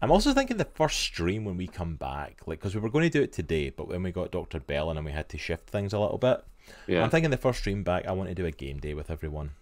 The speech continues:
Speaker 2: Dude, I'm down.
Speaker 1: I
Speaker 2: I'm
Speaker 1: wanna
Speaker 2: down like four flats on a
Speaker 1: I,
Speaker 2: low rider.
Speaker 1: I literally want to play golf with friends, with people, because I've seen people play it and it just looks hysterical. And we've got a great group of people. I would love people if
Speaker 2: Yeah,
Speaker 1: you,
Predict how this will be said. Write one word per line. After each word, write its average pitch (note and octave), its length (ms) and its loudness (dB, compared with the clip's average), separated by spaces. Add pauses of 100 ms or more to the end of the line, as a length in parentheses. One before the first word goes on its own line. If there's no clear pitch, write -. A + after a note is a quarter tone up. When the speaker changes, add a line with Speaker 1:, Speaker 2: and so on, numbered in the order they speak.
Speaker 2:
Dude, E2 180 2
I'm F#2 120 2
down. D2+ 280 2 (200)
Speaker 1:
I G2 60 4
Speaker 2:
I'm G2+ 60 8
Speaker 1:
wanna E2+ 140 8
Speaker 2:
down D#2+ 80 6
like D2+ 140 -2
four E2 160 2
flats E2+ 340 4
on A2 100 10
a A#2 60 12
Speaker 1:
I, A#2+ 40 12
Speaker 2:
low E2+ 120 8
rider. D2+ 340 2
Speaker 1:
I A2 120 10
literally G2 560 8
want F2+ 160 0
to F#2 60 -4
play E2 240 -2
golf D2 340 -4
with D2+ 100 -10
friends, C#2+ 360 -6
with D#2+ 100 -8
people, D#2+ 260 -8
because D#2+ 340 -4
I've D#2 120 -4
seen G#2+ 180 -4
people F2 220 -6
play D#2+ 240 -4
it - 20 -2
and D#2+ 140 -6
it - 20 -6
just D#2+ 160 -6
looks - 140 -8
hysterical. D2+ 800 -4
And D#2+ 180 -2
we've G2 140 -2
got F#2+ 160 0
a E2 60 -2
great D#2 280 -6
group D#2 180 -6
of D2 120 -10
people. D#2 320 -6
I D#2 40 0
would D2+ 180 -4
love E2+ 400 0
people E2+ 280 -4
if D3 60 4
Speaker 2:
Yeah, D#3+ 140 6
Speaker 1:
you, - 140 -10